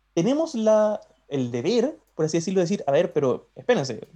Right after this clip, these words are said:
aquí no se trata de si el asunto es solamente seguro o no es seguro. Esa discusión es importante. Pero esa discusión es importante una vez que nosotros decidimos que es, que el voto electrónico es algo que nosotros queremos".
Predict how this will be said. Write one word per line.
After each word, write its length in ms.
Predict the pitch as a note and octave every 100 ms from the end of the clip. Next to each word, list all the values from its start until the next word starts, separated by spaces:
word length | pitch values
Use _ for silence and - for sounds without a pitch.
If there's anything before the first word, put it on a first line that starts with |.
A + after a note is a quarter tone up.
| - _ _
aquí 600 | C3+ C3 - F3+ G3 G3 -
no 140 | D#3+
se 120 | D#3+
trata 220 | C3+ - D4+
de 120 | A#3+
si 120 | G3+
el 80 | F3
asunto 400 | E3+ G#3+ G3+ F#3
es 80 | F3+
solamente 460 | F#3+ F#3 F#3 F#3
seguro 500 | F#3 D3 E3 G#3 G#3
o 120 | C3 C#3
no 100 | E3
es 60 |
seguro. 320 | F#3+ C4 B3+ - _ _ _
Esa 140 | D#3+ E3
discusión 320 | E3 C#3+ E3
es 100 | E3+
importante. 680 | D3 B2 A#2 D#4+ C4+ - C3+ _ - _ _ _
Pero 100 | E3+
esa 140 | F#3+ C4
discusión 400 | B3+ G#3+ B3 C4
es 120 | B3+
importante 600 | A#3 E3 D#3+ G#3+ C4 A3+
una 180 | G3+ G3
vez 140 | A3+
que 100 | -
nosotros 320 | F#3+ G#3 A3
decidimos 840 | G3+ G#3 D#3 G3 E4 B3 E4+ - _ _ _ _ _ _
que 100 | E3+
es, 220 | A#3+ - _ -
que 80 | E3
el 60 |
voto 180 | E3 G3+
electrónico 340 | A3 A3+ B3
es 40 | -
algo 160 | G#3+
que 100 | A3+
nosotros 360 | G3 E3 C4+ D4+
queremos". 460 | - A3 C4+ -